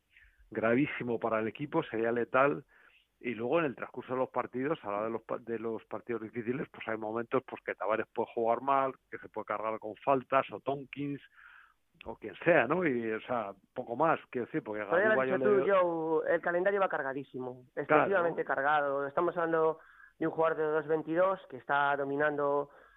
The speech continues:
Speaker 2: eh, en el baloncesto español, que está dominando en Europa, incluso aún más. Eh,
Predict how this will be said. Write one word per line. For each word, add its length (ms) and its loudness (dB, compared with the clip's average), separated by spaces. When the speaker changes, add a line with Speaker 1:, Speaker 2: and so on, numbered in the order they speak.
Speaker 2:
eh, 520 0
en 40 0
el 80 0
baloncesto 360 -2
español, 420 2
que 80 -10
está 140 -6
dominando 720 0
en 120 -2
Europa, 600 0
incluso 360 -8
aún 160 0
más. 220 4
Eh, 500 0